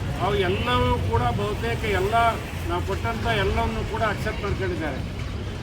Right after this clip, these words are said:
ನಾವು ಆರು ತಿಂಗಳೊಳಗಡೆ ಬಗೆಹರಿಸ್ಬೇಕು ಅಂತಕ್ಕಂಥ ಮಾತನ್ನು ಹೇಳಿದ್ವಿ. ಆರು ತಿಂಗಳ ಕಾಲಮಿತಿ ಬೇಡ ಅಂತ ತೆಗೆದಾಕಿ ಇವತ್ತು ಸಹಿಯಾಗಿ ಕೊಟ್ಟಿದ್ದಾರೆ, ನಮಗೆ ಭರವಸೆ ಸಹಿಯಾಗಿ ಕೊಟ್ಟಿದ್ದಾರೆ.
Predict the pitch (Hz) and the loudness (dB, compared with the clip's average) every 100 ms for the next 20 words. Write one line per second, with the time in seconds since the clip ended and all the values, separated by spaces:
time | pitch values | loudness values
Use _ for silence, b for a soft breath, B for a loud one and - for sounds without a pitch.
0 | - - - - - - - - 170 220 | -6 -6 -6 -6 -6 -4 -4 -2 2 2
1 | 240 226 175 214 233 226 226 220 214 202 | 2 2 4 4 2 0 -2 -2 -2 -2
2 | 208 196 190 - - - - - - - | -2 0 -2 -2 -4 -6 -8 -6 -4 -4
3 | - - 101 - 208 - 196 - 190 190 | -2 -2 -2 -4 -4 -4 -4 -4 -4 -2
4 | 196 190 175 - 127 - - - - - | -2 0 0 -2 -4 -6 -6 -6 -6 -6
5 | - - - - - - - - - - | -6 -6 -6 -6 -6 -6 -6 -6 -6 -6
6 | - - - - 214 233 233 226 208 202 | -4 -4 -2 2 2 2 0 -2 0 0
7 | 220 208 - 180 208 220 214 214 214 - | 0 0 2 2 2 2 2 0 0 2
8 | - 202 196 214 214 - - - - - | 2 2 0 0 2 0 -2 -4 -4 -6
9 | - - - - - - 185 220 185 240 | -6 -4 -4 -4 -6 -4 -2 -2 0 2
10 | 220 175 - - - - - - - - | 2 0 -4 -6 -6 -6 -6 -6 -4 -2
11 | 208 240 240 226 202 208 202 185 156 135 | 0 2 2 2 0 0 0 0 0 -2
12 | 151 170 180 180 175 165 170 190 196 196 | -2 -4 -2 -2 -2 -2 -2 -2 -2 -4
13 | - 311 147 | -4 -4 -4